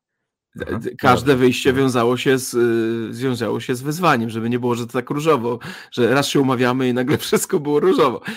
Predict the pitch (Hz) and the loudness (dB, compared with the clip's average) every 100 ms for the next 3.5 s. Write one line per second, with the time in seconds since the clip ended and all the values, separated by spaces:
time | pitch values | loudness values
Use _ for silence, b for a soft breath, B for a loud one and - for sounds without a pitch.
0 | B - 127 135 147 151 151 135 - 147 | B -4 -2 0 2 2 2 -2 -2 -4
1 | 135 131 135 139 127 123 117 123 123 - | -4 -4 -4 -6 -6 -6 -6 -8 -8 -6
2 | 117 120 127 156 143 101 92 107 117 117 | -6 -6 -6 -4 -4 -6 -12 -16 -10 -10
3 | 120 143 _ - _ | -10 -18 _ -20 _